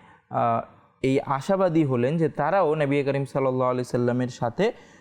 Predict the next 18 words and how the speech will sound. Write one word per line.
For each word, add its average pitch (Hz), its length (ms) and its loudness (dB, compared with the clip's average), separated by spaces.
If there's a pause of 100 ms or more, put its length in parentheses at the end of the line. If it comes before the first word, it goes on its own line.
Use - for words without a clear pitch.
(120)
হজ 143 280 -2
করবেন, 120 380 -2
যার 147 180 0
কারণে 180 420 0 (340)
এই 151 100 0
হজের 139 380 0
মধ্যে 165 280 2
বড় 208 540 2
একটি 165 240 0
সংখ্যা 143 420 -2
ছিল 143 400 0
নবী 139 300 0
করিম 131 200 -2
সাল্লাল্লাহু 127 400 -2
আলাইহি 123 200 -4
সাল্লামের 120 260 -4
সাথে 123 300 -6
যারা 127 240 0